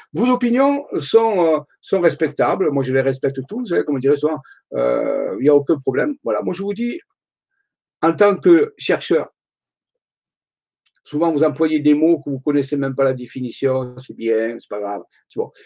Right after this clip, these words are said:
Voilà, moi je suis en tant que chercheur, je vous dis le résultat de vingt-cinq ans de recherche et de démonstration et, et, et de,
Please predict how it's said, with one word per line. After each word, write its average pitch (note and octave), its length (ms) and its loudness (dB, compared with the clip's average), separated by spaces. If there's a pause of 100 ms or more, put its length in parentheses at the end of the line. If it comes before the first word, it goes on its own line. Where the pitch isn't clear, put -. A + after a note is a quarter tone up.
(120)
Voilà, A#2 180 -2
moi D3+ 140 2
je C#3+ 60 -2
suis D#3 160 2
en D#3 100 2
tant E3 100 0
que D3 100 0
chercheur, D3 420 -2
je C#3 60 -4
vous C#3+ 80 0
dis D3+ 100 2
le D3 80 4
résultat C#3 340 0
de C#3+ 100 2
vingt-cinq C#3+ 300 0
ans C#3+ 60 2
de C#3 60 2
recherche C3+ 500 -2 (400)
et D3+ 100 4
de D3+ 100 2
démonstration C#3+ 1000 0
et, C#3 100 4
et, C#3 540 6
et C3+ 520 -4
de, B2+ 220 2